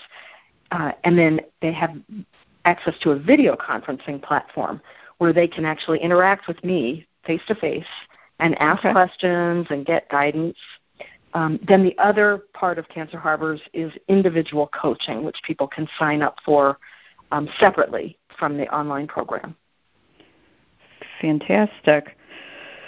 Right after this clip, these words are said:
Speaker 2: So, um, how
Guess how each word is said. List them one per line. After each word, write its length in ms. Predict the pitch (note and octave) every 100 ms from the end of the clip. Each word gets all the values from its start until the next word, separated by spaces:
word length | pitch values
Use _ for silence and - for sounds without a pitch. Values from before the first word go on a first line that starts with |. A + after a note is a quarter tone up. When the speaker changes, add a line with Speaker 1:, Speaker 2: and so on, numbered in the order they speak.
| - _ _ -
Speaker 2:
So, 320 | A#3 G3+ G3 -
um, 480 | F#3+ F#3 E3+ D#3+ E3+ - - _ _ _ _ _ _ _ _ _ - - _ _ _ _ _ _ _ _ - G#3
how 480 | - G#3 A3 A#3+